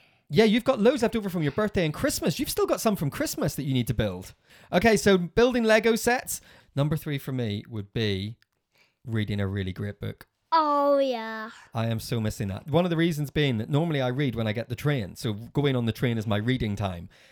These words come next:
Speaker 1: And I don't have that. So I'm really struggling to pick up books at the minute. I, when I go for my daily walk, I can listen to a podcast or do one of those things. But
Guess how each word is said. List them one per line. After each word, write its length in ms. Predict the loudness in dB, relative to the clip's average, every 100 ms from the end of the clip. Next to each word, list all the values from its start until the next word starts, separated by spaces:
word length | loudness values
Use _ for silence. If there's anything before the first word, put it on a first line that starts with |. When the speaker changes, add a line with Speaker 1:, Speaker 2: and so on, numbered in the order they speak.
| -4
Speaker 1:
And 100 | 0
I 40 | 4
don't 160 | 2
have 180 | 2 2
that. 240 | 2 2 -2
So 340 | -2 2 2 2
I'm 160 | 0 0
really 180 | 0
struggling 360 | 0 0 0 0
to 80 | 0
pick 160 | 0 0
up 100 | 2
books 240 | 2 0
at 60 | -8
the 60 | -6
minute. 240 | -2 -2
I, 80 | -2
when 240 | -2 0 2
I 40 |
go 120 | 2
for 100 | 0
my 80 | 0
daily 260 | 2 2 2
walk, 360 | 4 4 4 0
I 80 |
can 120 | 0 0
listen 180 | -2 -4
to 80 | -2
a 40 |
podcast 720 | 0 -2 0 0 0 -2 -6
or 280 | -4 0 0
do 160 | 2 2
one 100 | 2
of 60 | 2
those 160 | 0
things. 260 | 0 0 2
But 240 | 2 2